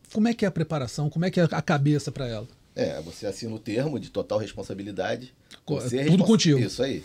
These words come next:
Speaker 2: Você, n-, n-, se tu, se acontecer alguma coisa contigo, você já tá, já tá assinado e, entendeu? Porque você quer fazer,
Speaker 1: Uhum.
Speaker 2: entendeu? É, pra mim é a mesma coisa. Tipo, eu vou lá lutar com o tetracampeão, o melhor do Brasil, não tem história. Não
Speaker 1: É.
Speaker 2: tem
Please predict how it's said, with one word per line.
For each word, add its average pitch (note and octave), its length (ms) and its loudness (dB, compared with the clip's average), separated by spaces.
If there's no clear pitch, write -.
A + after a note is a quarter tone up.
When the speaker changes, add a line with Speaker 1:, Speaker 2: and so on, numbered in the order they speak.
Speaker 2:
Você, B2+ 720 -2
n-, B2 240 -2
n-, G2+ 300 -8
se - 160 -16
tu, A#2 200 -4
se - 80 -8
acontecer B2+ 260 -4
alguma C3+ 160 -2
coisa B2+ 160 -4
contigo, B2+ 300 -6
você B2+ 420 -4
já C#3 120 -2
tá, B2+ 160 -4
já G#2 140 -4
tá A#2 100 -8
assinado A#2+ 460 -2
e, - 160 -6
entendeu? A2+ 180 -4
Porque A#2+ 160 -4
você A#2+ 280 -2
quer E3 200 -2
fazer, D#2 580 -6
Speaker 1:
Uhum. B2 440 -4
Speaker 2:
entendeu? F#2+ 340 -8
É, - 120 -10
pra E3 180 0
mim F3+ 120 -2
é F#3 120 6
a F3 40 2
mesma F3+ 340 -4
coisa. B2+ 440 0
Tipo, - 260 -6
eu - 20 2
vou A#2 160 -2
lá A#2 120 4
lutar A#2+ 340 0
com C3+ 180 2
o C3 80 4
tetracampeão, C3+ 840 0
o B2+ 40 0
melhor B2 440 0
do G2+ 320 -4
Brasil, A#2+ 320 0
não D3 80 -4
tem F#3 120 -4
história. G2 420 -2
Não F#2+ 120 -8
Speaker 1:
É. A#2 60 0
Speaker 2:
tem - 240 -4